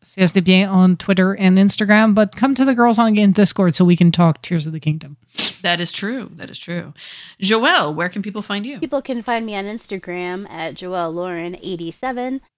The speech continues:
Speaker 3: and then on Twitter at gamer underscore comfy. But all day, every day, posting on the Girls on Games Discord. Watch the People Make Games documentary and then come join us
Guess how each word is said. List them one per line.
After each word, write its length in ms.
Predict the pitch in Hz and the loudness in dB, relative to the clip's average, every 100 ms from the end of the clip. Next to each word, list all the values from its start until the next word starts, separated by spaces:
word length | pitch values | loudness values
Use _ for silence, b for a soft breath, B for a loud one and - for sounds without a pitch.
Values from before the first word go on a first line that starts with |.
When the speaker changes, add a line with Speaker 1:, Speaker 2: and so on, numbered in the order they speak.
| _ - | _ -12
Speaker 3:
and 160 | 233 | -10
then 120 | 233 | -10
on 220 | - 190 190 | -10 -10 -10
Twitter 500 | - 202 185 185 180 | -10 -6 -4 -6 -6
at 340 | 180 170 - _ | -8 -8 -10 _
gamer 380 | 175 180 175 175 | -10 -8 -8 -10
underscore 540 | 170 165 - - 170 | -12 -12 -14 -12 -12
comfy. 580 | - 247 247 226 220 226 _ _ _ _ | -12 -12 -10 -10 -10 -12 _ _ _ _
But 360 | 202 196 202 - _ _ _ _ _ _ 247 | -8 -6 -6 -8 _ _ _ _ _ _ 0
all 160 | 262 | 0
day, 220 | 214 185 | 0 -2
every 240 | 185 208 180 | -2 -4 -6
day, 420 | 170 170 170 180 _ _ _ _ _ _ | -4 -6 -8 -14 _ _ _ _ _ _
posting 460 | 202 190 180 180 175 | -8 -6 -4 -4 -6
on 80 | |
the 80 | 180 | -6
Girls 220 | 175 180 | -6 -6
on 160 | 175 175 | -6 -6
Games 260 | 170 170 170 | -6 -6 -6
Discord. 580 | 165 - 202 208 214 175 175 | -10 -8 -6 -6 -8 -10 0
Watch 640 | 185 233 349 - - - _ _ _ | 2 2 -2 -8 -14 -16 _ _ _
the 80 | 240 | -10
People 300 | 233 262 269 | -8 -6 -4
Make 240 | 262 240 226 | -4 -4 -6
Games 320 | 240 247 240 | -8 -6 -6
documentary 720 | 226 226 240 262 233 226 233 | -6 -6 -8 -8 -8 -8 -6
and 100 | 247 | -6
then 140 | 247 254 | -6 -8
come 240 | 254 247 | -6 -8
join 240 | 226 247 | -6 -10
us 220 | 220 226 | -10 -14